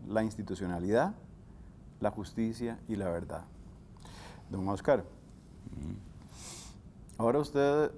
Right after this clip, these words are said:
Speaker 1: hizo un cierre donde uno le causa mucha preocupación y hay demasiadas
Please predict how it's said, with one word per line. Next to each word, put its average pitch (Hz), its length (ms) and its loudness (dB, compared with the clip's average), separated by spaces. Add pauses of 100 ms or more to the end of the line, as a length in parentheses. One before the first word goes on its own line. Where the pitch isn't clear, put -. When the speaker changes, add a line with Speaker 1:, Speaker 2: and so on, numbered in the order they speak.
Speaker 1:
hizo 127 280 2
un 139 320 2
cierre 139 520 6 (480)
donde 107 300 2
uno 131 380 4 (680)
le 113 120 2
causa 127 300 4
mucha 135 240 2
preocupación 120 840 0 (140)
y 120 80 4
hay 110 100 4
demasiadas 123 920 2